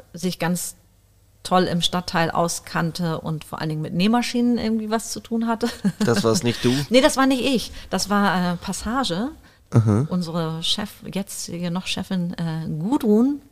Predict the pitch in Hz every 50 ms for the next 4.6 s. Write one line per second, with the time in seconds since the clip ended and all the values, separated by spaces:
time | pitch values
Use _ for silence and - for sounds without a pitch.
0 | _ - - - 180 175 - 190 196 190 185 - - 202 185 185 190 - - -
1 | 160 160 160 165 160 - - - - - - - - - - - 170 175 170 147
2 | 151 170 180 - - - - - 160 156 156 151 147 156 - - 151 156 160 165
3 | - - - _ _ - 143 143 139 139 147 156 156 160 180 190 185 - 190 165
4 | 156 143 165 170 143 143 143 147 147 190 226 311